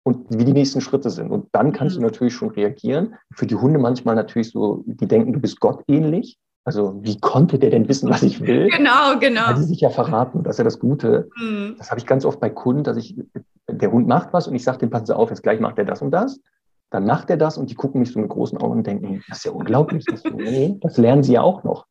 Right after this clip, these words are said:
Speaker 2: Mhm.
Speaker 1: Aber das ist natürlich, deswegen war das leicht, ähm, einmal, weil er halt sehr leicht vom Charakter war, aber das war ja gezielt so selektiert. Und das andere war halt genau die Erfahrung.
Speaker 2: Mhm.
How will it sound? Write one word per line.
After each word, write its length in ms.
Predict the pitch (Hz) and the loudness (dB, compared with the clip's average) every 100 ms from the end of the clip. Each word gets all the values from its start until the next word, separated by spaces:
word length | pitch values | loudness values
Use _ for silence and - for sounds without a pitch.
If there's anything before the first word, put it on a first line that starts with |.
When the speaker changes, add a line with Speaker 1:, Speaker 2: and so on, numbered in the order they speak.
| _ - | _ -6
Speaker 2:
Mhm. 640 | 214 208 202 196 202 - - | -2 -2 -2 -2 -4 -8 -16
Speaker 1:
Aber 120 | - | -6
das 200 | - 113 | -4 -4
ist 120 | 135 - | -6 -8
natürlich, 340 | - 135 123 | -2 0 0
deswegen 340 | 131 - 104 | -2 0 0
war 100 | 101 | 2
das 220 | 117 101 95 | 0 0 -4
leicht, 600 | 95 104 113 151 - _ _ _ _ | -6 -2 -2 -2 -6 _ _ _ _
ähm, 440 | 110 101 98 - - | -4 -2 -2 -4 -8
einmal, 240 | - 113 104 | 0 2 4
weil 120 | 104 | 4
er 100 | 101 | 2
halt 240 | 101 - - - _ - | 0 -2 -12 -20 _ -18
sehr 380 | 87 95 110 | -6 0 2
leicht 580 | 110 104 113 123 120 - - - | 4 2 2 -2 -6 -18 -14 -8
vom 120 | 101 | -8
Charakter 460 | 98 107 113 147 131 | -4 -6 -4 -4 -2
war, 200 | 127 135 | -2 -2
aber 140 | - | 0
das 160 | 95 - | 0 2
war 80 | |
ja 60 | 101 | 0
gezielt 480 | - - - 123 120 | 0 -10 -4 -2 0
so 220 | 117 110 | -2 0
selektiert. 760 | 113 101 101 - - - - - - _ _ _ _ - | 0 -2 -4 -12 -6 -4 -4 -6 -20 _ _ _ _ -4
Und 60 | |
das 100 | 120 | -4
andere 300 | 95 101 107 | 0 0 0
war 140 | 101 98 | 0 -2
halt 140 | - | -4
genau 340 | 95 90 110 110 _ _ - | -2 0 -2 -4 _ _ -14
die 80 | 107 | -14
Erfahrung. 520 | - - 104 92 92 - _ _ _ _ _ _ _ _ _ _ | -12 -8 -6 -4 -8 -12 _ _ _ _ _ _ _ _ _ _
Speaker 2:
Mhm. 540 | 190 196 196 180 185 | -4 0 0 -2 -6